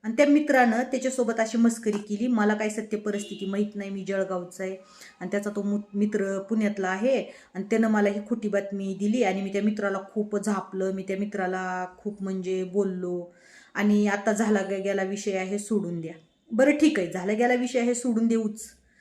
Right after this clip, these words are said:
पण अरे बाबा, तुझा तो पहिला व्हिडिओ डिलीट कर ना. तुझ्या अकाउंटवरून तो व्हिडिओ व्हायरल होत चाललेला आहे, पसरत चाललेला आहे. तुझ्या थोड्याशा लाईक आणि कमेंटसाठी तू एखाद्याला, एखाद्या गरीब पोराला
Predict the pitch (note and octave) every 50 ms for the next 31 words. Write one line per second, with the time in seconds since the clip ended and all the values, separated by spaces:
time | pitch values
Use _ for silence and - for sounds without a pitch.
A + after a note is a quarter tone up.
0 | - - - _ _ - C4+ C#4 C#4 C#4+ D#4+ E4 D4+ E4 E4+ E4+ E4+ F4 E4 F4
1 | F4 F4 - F4+ F#4 F4+ E4+ F4+ F4+ F4 F4 E4 E4+ D4 E4+ E4 F#4 F4+ F#4 F#4
2 | D4+ C4+ C#4+ C#4+ E4 E4 B3 - - - _ _ _ _ _ _ _ _ _ _
3 | _ _ _ _ _ _ - B3+ C#4 C#4+ A#3+ A#3+ B3 B3 C#4 D4+ E4 D#4+ E4 D#4
4 | D4+ C4 A#3 A#3+ C4 C#4 D#4+ D#4+ D#4+ C#4+ A#3+ B3 C4+ C#4 C4+ B3+ A#3+ A#3 A#3 B3
5 | C4 C4 B3 C4 C4 - - A#3 A3+ A3 G#3 G#3 G3+ G#3 G3+ G3+ G#3 - - G#3+
6 | G#3+ - A#3+ A#3+ A#3+ A#3+ - A#3+ G#3+ G#3 G3 G3 F#3 F3+ F3+ F#3 F#3+ F#3 F#3 -
7 | - - _ _ - C4+ D4+ E4 D#4+ - - C4 A#3+ A3+ C4 C4 D4+ C#4 C4 B3
8 | A#3 B3+ C4+ C#4 - A#3+ A3+ A#3 A#3 A#3 B3 A#3+ A#3 A#3 A#3 A#3 A3+ - - G#3+
9 | F3+ - - E3+ F3 F#3 G3+ G#3 G#3 - A#3+ A#3 A3+ A3 A3+ A3+ G#3+ A3+ A#3 A#3+
10 | A#3 A#3 A#3 A3+ - - - - G3+ G3+ G#3 A3 G#3+ A3+ A3 G3+ G#3 G#3 G#3+ A#3
11 | A3+ - - A#3+ G#3+ F#3+ F3 E3+ E3+ E3+ F3 F#3